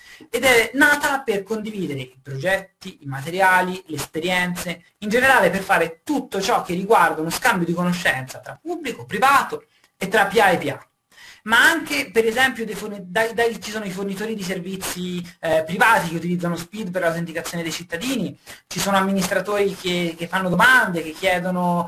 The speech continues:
eh, o, o responsabili della transizione al digitale che si chiedono magari quali sono i software migliori, quali sono i modi migliori per,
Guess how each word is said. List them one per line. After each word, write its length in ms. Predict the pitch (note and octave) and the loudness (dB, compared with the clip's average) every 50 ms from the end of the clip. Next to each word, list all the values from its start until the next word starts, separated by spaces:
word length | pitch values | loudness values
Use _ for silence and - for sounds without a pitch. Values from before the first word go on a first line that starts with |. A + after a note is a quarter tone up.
| - - _ | -6 -12 _
eh, 340 | - F#3 F#3+ F#3 F#3 F3+ - | -2 0 0 0 0 -2 -2
o, 100 | - F#3+ | 0 0
o 240 | F#3+ G3 G3 F#3+ F#3+ | 0 2 2 2 2
responsabili 800 | F#3 F3 - - F#3+ F3+ - G3 G3 G3+ G3 G3 G3 G3+ F#3+ F3 | 2 0 -2 -2 -2 -2 2 2 2 2 2 0 0 0 -2 0
della 180 | F3+ F3+ F3+ | 2 2 2
transizione 480 | E3+ F3 F3+ F3 F3 F3 - - G3+ G3 | 2 2 0 0 0 -2 -4 -4 -4 -4
al 60 | G3 | -2
digitale 420 | F3+ F3 F3 F3 F#3 F#3+ A3 A3 | -2 -4 0 2 4 4 6 4
che 80 | G#3 F#3 | 2 0
si 140 | F3 - - | -4 -8 -4
chiedono 300 | - F3+ F3+ F#3+ F#3 F3 | -2 -2 0 0 -2 -2
magari 360 | E3+ E3 E3 F#3 F#3+ F#3+ F#3+ | -2 0 0 0 0 0 0
quali 180 | - F3 E3 E3 | -2 -2 0 0
sono 200 | - - F#3 F3+ | -2 -2 -2 0
i 40 | |
software 320 | F3 F3+ E3 - - E3+ E3 | 0 -2 -4 -4 -8 -10 -10
migliori, 500 | E3 E3 E3 F3+ G#3+ A#3+ B3+ B3+ A#3+ - | -10 -10 0 4 6 6 8 6 4 2
quali 180 | - D#3+ D#3 | 0 -2 -2
sono 160 | D3+ - F3 F3 | -4 -4 -4 -2
i 40 | |
modi 200 | F3 F3+ F3 E3+ | 0 0 -2 -2
migliori 360 | E3 E3 E3 E3 F#3+ F#3+ F#3 F3 | -4 -8 -6 -4 -4 -2 -2 -2
per, 240 | F3+ E3+ E3 E3 | -2 -2 -2 -4